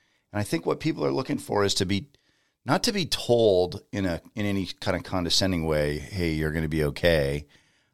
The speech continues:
Uh, that a boy. Now, now go on about your business and let me get back to what I was doing." But I think, I think people are looking to be shown how things are gonna work out to be okay. And I have a very close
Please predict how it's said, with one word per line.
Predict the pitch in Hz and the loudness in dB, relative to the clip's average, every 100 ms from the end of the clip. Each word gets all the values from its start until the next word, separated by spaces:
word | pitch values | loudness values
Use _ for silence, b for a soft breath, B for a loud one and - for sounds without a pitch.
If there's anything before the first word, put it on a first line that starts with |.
| _ | _
Uh, | 76 73 71 80 | -2 0 0 -2
that | 90 87 | 0 2
a | 80 | 2
boy. | 76 73 73 | 0 -2 -2
Now, | 76 78 73 76 | -4 -4 -4 -8
now | - 78 73 | -10 -8 -8
go | 73 78 | -8 -6
on | 78 73 | -6 -6
about | 71 69 | -6 -8
your | 69 | -8
business | 69 78 73 - | -8 -6 -2 -2
and | 73 | -2
let | 67 | -6
me | 71 | -10
get | 71 | -4
back | 73 69 | -4 -4
to | 71 | -6
what | 69 | -4
I | |
was | 67 65 | -4 -4
doing." | 85 78 62 - b b b b - | -2 -2 -4 -10 b b b b -2
But | 98 | 0
I | 101 | 0
think, | 143 143 - _ | 0 -2 -4 _
I | 101 | -12
think | - 160 143 | -6 -6 -4
people | 139 143 117 | -6 -2 0
are | 110 92 | 0 -2
looking | 95 101 95 | -4 -6 -6
to | 85 | -6
be | 80 | -6
shown | 73 - 85 85 82 73 67 - _ _ | -4 -4 -2 -2 -2 -4 -8 -16 _ _
how | - - 98 92 76 58 - _ _ _ _ _ | -18 0 4 6 6 2 -8 _ _ _ _ _
things | - 85 76 | -6 -4 -4
are | 80 | -4
gonna | 78 71 | -2 0
work | 73 71 | -2 -2
out | 69 - | -4 -4
to | |
be | 73 | -6
okay. | 65 - 62 52 - B B B B - | -6 -4 -4 -4 -8 B B B B -6
And | 90 85 80 78 | -2 -2 -2 -4
I | 73 | -2
have | 98 | 0
a | 95 | 0
very | 92 98 | 2 2
close | 95 87 85 | 0 -4 -4